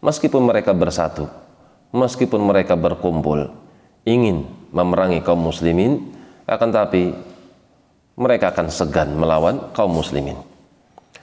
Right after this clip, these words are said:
Di antara sebab kenapa kaum muslimin dimenangkan,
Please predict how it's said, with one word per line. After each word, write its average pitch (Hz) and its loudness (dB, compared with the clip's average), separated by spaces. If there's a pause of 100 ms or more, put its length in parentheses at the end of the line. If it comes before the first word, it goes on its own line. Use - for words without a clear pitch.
(280)
Di 95 2
antara 120 2
sebab 87 2 (1400)
kenapa 104 0
kaum 90 2
muslimin 85 2
dimenangkan, 80 0